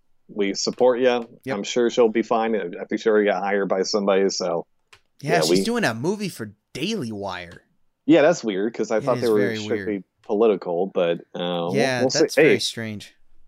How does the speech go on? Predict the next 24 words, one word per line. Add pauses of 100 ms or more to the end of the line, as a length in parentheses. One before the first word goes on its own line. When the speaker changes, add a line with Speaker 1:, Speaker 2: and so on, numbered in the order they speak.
Speaker 1:
I
hope
she
negotiated
a
nice
fat
contract
with
them,
and (600)
I
hope
she
gets
paid,
but
she
will. (200)
She's
got
plenty
of
fans.